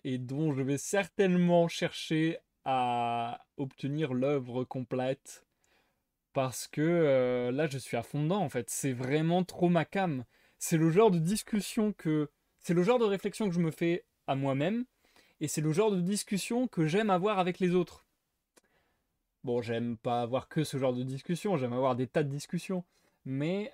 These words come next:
euh, c'est le genre de discussion qui me font vibrer, entre guillemets. Je suis trop content de cette lecture, je kiffe en fait.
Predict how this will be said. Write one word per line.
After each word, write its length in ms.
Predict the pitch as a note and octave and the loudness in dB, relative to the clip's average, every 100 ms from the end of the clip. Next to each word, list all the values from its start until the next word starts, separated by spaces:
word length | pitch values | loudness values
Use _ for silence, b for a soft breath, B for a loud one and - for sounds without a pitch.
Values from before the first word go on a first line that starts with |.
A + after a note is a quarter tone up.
| A3+ | -6
euh, 540 | C#3 C3+ C3 C3+ C3+ C#3 | -4 -2 -2 -2 -2 -2
c'est 300 | - D#3 D3 | -4 0 0
le 120 | D3+ | 2
genre 160 | F#3 | 4
de 60 | F3+ | 4
discussion 460 | D#3+ D#3 E3+ G3 F#3 | 2 -2 -4 -2 0
qui 120 | F3+ | 0
me 80 | D#3+ | 0
font 180 | D#3 | 0
vibrer, 440 | C#3 D3 D3+ C#3+ D3+ | -2 0 0 0 0
entre 240 | A#2+ - | -2 -6
guillemets. 300 | B2 A#2 - _ _ _ b b b b _ _ _ _ _ _ _ _ _ | -6 -6 -10 _ _ _ b b b b _ _ _ _ _ _ _ _ _
Je 200 | C#3 C#3 | -4 0
suis 440 | D3 - F3 F3+ F#3 | 2 0 2 2 0
trop 280 | - G3+ F#3 | -4 -2 0
content 240 | F#3 F3+ | 2 0
de 40 | |
cette 160 | D3+ D3+ | 0 -4
lecture, 360 | D3+ - F#3 B2 | -4 -4 -4 -4
je 120 | A#2+ | -6
kiffe 340 | - G#3+ G3 | -6 -4 -2
en 80 | C#3 | -2
fait. 280 | B2+ - | -4 -4